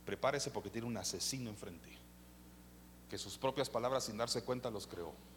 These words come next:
A veces suelo decir a las personas cuando me vienen a contar los planes que quieren ejecutar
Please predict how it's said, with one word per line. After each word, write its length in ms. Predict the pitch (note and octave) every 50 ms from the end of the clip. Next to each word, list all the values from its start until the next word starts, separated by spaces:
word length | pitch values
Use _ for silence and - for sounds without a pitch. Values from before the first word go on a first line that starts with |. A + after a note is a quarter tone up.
| - - - - - - - - - - - - - - - - - - - - - - - - -
A 100 | - A#2+
veces 300 | D3 G#3 A#3+ - A#3+ -
suelo 240 | - F#3+ F#3 F3 E3+
decir 260 | D3+ C#3 - F3+ E3
a 20 | E3
las 140 | D3+ C3+ -
personas 400 | - B2+ - - D3+ D3+ C#3+ -
cuando 220 | C#3+ C3+ B2+ A#2+
me 120 | A#2 A#2
vienen 260 | A2+ C3+ D3 D#3+ D3+ C#3
a 100 | B2 -
contar 420 | B2 A2 G#2+ - - D#3 D#3+ D#3+
los 180 | D#3+ C#3+ - -
planes 440 | - D3 C#3 A#2 G2+ G2+ F#2+ -
que 100 | - G2+
quieren 300 | - - B2+ B2+ B2+ C3
ejecutar 500 | B2 A#2+ - - - G2+ - - A2+ A2+